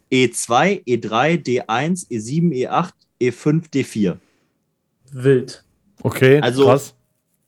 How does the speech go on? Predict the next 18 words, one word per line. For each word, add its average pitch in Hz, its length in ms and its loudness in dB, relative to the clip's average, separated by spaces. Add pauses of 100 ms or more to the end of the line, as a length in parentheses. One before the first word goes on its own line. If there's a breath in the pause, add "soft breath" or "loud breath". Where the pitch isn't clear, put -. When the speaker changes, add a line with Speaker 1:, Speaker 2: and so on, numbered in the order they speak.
(140)
Speaker 1:
ich - 100 -6
hoffe 180 240 2
auch 147 140 0
an 143 100 -2
dem 143 140 -2
Freitag, 147 520 -2
wo 139 80 -2
ich 117 100 -10
da 120 200 0
bin, 156 160 -4
weil 135 100 -2
ich - 120 -12
möchte 135 160 -12
schon 143 140 -12
gerne 139 200 -4
was 120 160 -8
sehen. 143 340 -2 (2000 soft breath)
Ähm, 127 420 -2